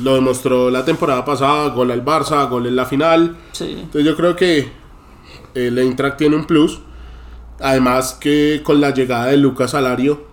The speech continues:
Speaker 1: eh, le puede dar otro tipo de variación a su juego, más que la presión, y esto puede jugar al área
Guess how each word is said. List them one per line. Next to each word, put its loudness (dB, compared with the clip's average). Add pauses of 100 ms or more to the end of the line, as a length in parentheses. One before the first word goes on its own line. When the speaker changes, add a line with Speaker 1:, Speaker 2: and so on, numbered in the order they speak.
Speaker 1:
eh, -6
le -4
puede -4
dar -6 (280)
otro -4
tipo 0
de 4 (580)
variación 0
a -2
su -6
juego, 0
más -4
que -2
la -2
presión, -4
y -4
esto -12
puede -6
jugar -6
al -2
área -2